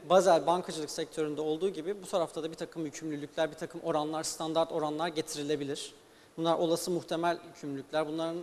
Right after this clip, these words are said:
bir kısmı tüketimi, e, düşürmek için, bir kısmı ise sektöre biraz daha dinamizm ve güçlülük kazandırmak için olacaktır. B D D K ve Merkez Bankası kararlarının ekonomi üzerindeki etkilerine baktık.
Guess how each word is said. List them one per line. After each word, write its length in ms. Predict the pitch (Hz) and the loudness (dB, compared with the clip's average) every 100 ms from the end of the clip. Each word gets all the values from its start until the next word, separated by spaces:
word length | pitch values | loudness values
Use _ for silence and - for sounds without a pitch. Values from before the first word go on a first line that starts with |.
| - - - - | -10 -20 -16 -4
bir 60 | 175 | -4
kısmı 300 | 170 - 180 | -4 -6 -6
tüketimi, 480 | - 165 - 175 | -4 -6 -2 0
e, 120 | 175 - - - - - - _ _ _ - | 0 -4 -12 -16 -18 -20 -20 _ _ _ -10
düşürmek 420 | 147 - 170 185 | -6 -2 0 0
için, 280 | - - 202 - - - - | -2 -6 -6 -10 -20 -20 -4
bir 80 | 185 | -4
kısmı 300 | 175 - 180 | -4 -4 -4
ise 120 | - | -4
sektöre 440 | - 151 175 165 | -8 -6 -2 0
biraz 240 | 170 160 143 | 0 0 2
daha 160 | 151 | 0
dinamizm 500 | 151 156 160 165 170 | 0 -2 -2 -2 -2
ve 140 | 156 156 - - 151 | 0 -2 -6 -20 -8
güçlülük 380 | 147 - 156 - | -4 -2 -4 -4
kazandırmak 520 | 147 147 147 151 143 | -4 -2 -4 -6 -6
için 140 | 147 | -8
olacaktır. 460 | 123 120 113 - - - - _ _ _ _ _ _ _ - _ - - - - - - _ _ _ _ - - 180 | -8 -10 -12 -16 -20 -20 -20 _ _ _ _ _ _ _ -20 _ -20 -20 -20 -20 -20 -20 _ _ _ _ -20 -6 6
B 140 | 202 | 8
D 80 | 214 | 10
D 120 | 220 | 10
K 200 | 226 233 | 12 10
ve 80 | 226 | 10
Merkez 300 | 220 220 208 - 226 | 8 6 4 2 4
Bankası 360 | 208 196 180 | 4 4 -4
kararlarının 480 | 214 214 196 180 175 | 6 10 10 8 2
ekonomi 360 | 180 190 180 170 | -2 0 0 0
üzerindeki 400 | 147 156 151 151 | 0 0 0 -2
etkilerine 460 | - 131 127 127 | -4 -8 -10 2
baktık. 340 | 175 185 233 | 2 4 -2